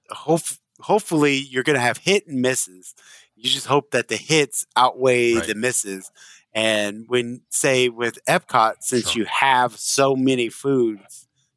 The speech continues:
Speaker 1: so many, like, opportunities to put food out there, um, there's, I guess, I don't know, there, you just say that there's gonna be more opportunities of food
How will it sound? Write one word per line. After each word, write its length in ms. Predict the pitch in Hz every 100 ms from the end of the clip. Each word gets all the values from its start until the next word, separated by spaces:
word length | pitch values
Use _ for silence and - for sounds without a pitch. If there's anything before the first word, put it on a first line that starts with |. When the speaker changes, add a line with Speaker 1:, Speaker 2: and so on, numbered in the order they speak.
| _ -
Speaker 1:
so 160 | 139
many, 460 | 139 131 120 110 110
like, 280 | 104 104 -
opportunities 1080 | 123 123 113 - 196 226 131 110 107 104 - _ _ _
to 100 | - _
put 320 | - 330 -
food 300 | - 123 110
out 300 | 107 104 -
there, 440 | 101 101 101 95 - - _ _ _ _ -
um, 600 | 113 104 104 110 95 101 _ _ _ _ _ _ _ _ _ _ -
there's, 460 | 135 123 - - _ _ _ -
I 100 | 110
guess, 340 | 131 127 -
I 120 | 127 113
don't 220 | 127 127
know, 280 | 120 117 113
there, 240 | 120 113 101 _ _
you 220 | 127 117
just 220 | 135 -
say 200 | 123 113
that 200 | 107 104
there's 220 | 110 104
gonna 220 | 131 120
be 200 | 95 117
more 540 | 101 110 120 120 113 -
opportunities 840 | 107 107 107 - 120 117 107 101 -
of 80 | 95
food 460 | - 113 107 104